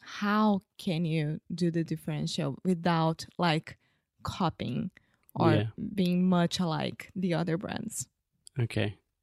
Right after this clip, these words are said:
Speaker 2: So just one thing to end. You're saying the word differential a lot, which we do say in English, but in this context, I would not say that.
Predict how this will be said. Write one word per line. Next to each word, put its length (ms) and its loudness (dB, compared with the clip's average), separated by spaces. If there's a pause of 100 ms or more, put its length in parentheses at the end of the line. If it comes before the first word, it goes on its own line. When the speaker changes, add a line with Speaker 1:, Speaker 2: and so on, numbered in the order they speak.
(460)
Speaker 2:
So 380 6
just 300 -4
one 180 2
thing 180 0
to 80 -2
end. 260 4
You're 100 2
saying 280 2
the 80 2
word 260 0
differential 760 0 (140)
a 60 0
lot, 340 2 (460)
which 160 -4
we 80 2
do 160 0
say 220 2
in 100 2
English, 540 2
but 120 0
in 120 2
this 160 -2
context, 560 -2
I 80 0
would 140 -2
not 220 -2
say 180 -2
that. 200 -2